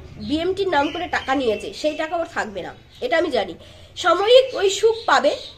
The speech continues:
সাময়িক সমস্ত আশা পূরণ হবে, কিন্তু আলটিমেট এই টাকা থাকে না, এটা প্রমাণিত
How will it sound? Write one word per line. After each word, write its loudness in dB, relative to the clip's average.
সাময়িক 0
সমস্ত -8
আশা 2
পূরণ -6
হবে, -2
কিন্তু 0
আলটিমেট 4
এই 2
টাকা -2
থাকে -6
না, -8
এটা 2
প্রমাণিত 2